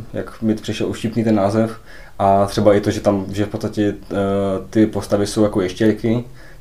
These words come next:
takže to je trošku jako, jako z moky to vypadá. A je to fakt, ta hra je pěkná, ale není vůbec zábavná, jak bych čekal třeba, jak bych čekal od party hry, a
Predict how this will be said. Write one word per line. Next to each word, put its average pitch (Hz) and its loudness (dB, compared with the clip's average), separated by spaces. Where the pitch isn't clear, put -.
takže 95 -4
to 98 -6
je 92 -4
trošku - -8
jako, 98 0
jako 90 0
z 95 -6
moky 90 -6
to 104 -4
vypadá. 107 2
A 101 4
je 107 0
to - 2
fakt, 117 -2
ta 113 4
hra 110 8
je 107 6
pěkná, 104 0
ale 92 0
není 107 2
vůbec - -8
zábavná, 98 2
jak 92 2
bych 101 -4
čekal 98 -4
třeba, 92 -2
jak 95 -4
bych - -8
čekal - -6
od 87 -6
party 98 2
hry, 95 -4
a 87 -8